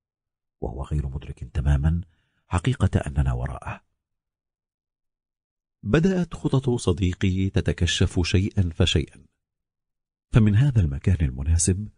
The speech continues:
أصبح المراقب مراقباً، والمتابع متابعاً، فقد كان الظل المجسم هناك في الأعلى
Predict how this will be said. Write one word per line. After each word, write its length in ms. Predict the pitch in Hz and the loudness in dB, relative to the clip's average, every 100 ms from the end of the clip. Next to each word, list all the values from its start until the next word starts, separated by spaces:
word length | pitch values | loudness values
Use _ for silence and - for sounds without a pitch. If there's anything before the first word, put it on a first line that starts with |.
| _ _ _ _ _ 139 | _ _ _ _ _ -4
أصبح 400 | - 104 101 110 | -2 -2 -2 0
المراقب 840 | 90 67 69 76 82 - 92 107 - _ | -2 -4 -4 -2 0 0 0 -2 -4 _
مراقباً، 600 | 101 117 120 - 73 55 - _ _ _ _ _ _ | 0 2 2 0 -4 -6 -14 _ _ _ _ _ _
والمتابع 760 | 190 185 135 127 104 76 69 73 _ _ _ _ _ | 0 0 2 2 4 4 2 -2 _ _ _ _ _
متابعاً، 560 | 85 - 80 - 71 71 _ _ _ _ _ _ _ _ _ _ | -2 2 0 0 -6 -12 _ _ _ _ _ _ _ _ _ _
فقد 220 | 143 139 | 0 0
كان 300 | 123 - 202 | 0 -2 -2
الظل 380 | 165 98 113 104 | -4 0 0 2
المجسم 600 | 95 76 78 90 - 80 | -2 -2 0 2 2 2
هناك 460 | 73 80 82 107 95 | 2 0 0 0 0
في 80 | - | 0
الأعلى 580 | - 76 78 90 120 | -2 0 0 -2 -6